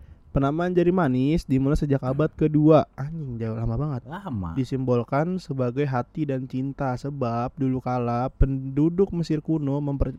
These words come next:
Speaker 1: mempercayai pembuluh darah ada di jari manis. Hal inilah mengapa disebut jari pembuluh darah pasangan,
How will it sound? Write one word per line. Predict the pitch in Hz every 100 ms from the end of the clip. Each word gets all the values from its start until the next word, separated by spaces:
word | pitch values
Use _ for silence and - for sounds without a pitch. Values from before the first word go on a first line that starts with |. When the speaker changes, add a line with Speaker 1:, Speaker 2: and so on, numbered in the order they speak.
| -
Speaker 1:
mempercayai | 143 147 151 147 143 135 131 123 110 117 143 - _ _ _ - -
pembuluh | 143 139 139
darah | 139 123 117 139 127
ada | 123
di | 135 143
jari | 131 120 123
manis. | 131 131 147 151 151 151 - _
Hal | 123 117
inilah | 120 139 156 156 - 131 143
mengapa | 143 135 147 180 143
disebut | 143 - 131 139
jari | 131 127
pembuluh | 139 135 131 127
darah | 123 120 127
pasangan, | - 120 113 120 131 127